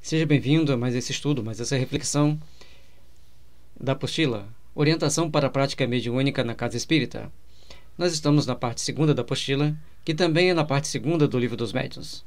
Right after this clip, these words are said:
Manifestações Espíritas, capítulo vinte e um, Influência do Meio.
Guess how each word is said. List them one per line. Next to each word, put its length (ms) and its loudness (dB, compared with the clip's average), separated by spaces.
Manifestações 600 0
Espíritas, 580 -2
capítulo 440 0
vinte 160 0
e 60 4
um, 280 2
Influência 640 -2
do 100 -4
Meio. 600 6